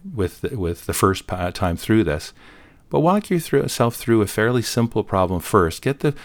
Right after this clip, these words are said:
get the experience of working through these ten ideas and then see how that goes for you.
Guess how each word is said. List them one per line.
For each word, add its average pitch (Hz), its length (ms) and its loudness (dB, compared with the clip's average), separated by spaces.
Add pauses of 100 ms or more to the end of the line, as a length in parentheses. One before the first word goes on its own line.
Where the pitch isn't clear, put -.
(180)
get 156 140 0
the 196 100 -2
experience 131 460 0
of 113 100 -4
working 139 320 2
through 143 300 0
these 95 240 0
ten 90 280 2
ideas 80 560 0 (760)
and 123 120 4
then 123 180 4 (200)
see 156 320 2
how 120 240 2
that 117 220 2
goes 113 280 4
for - 200 -2
you. 73 240 0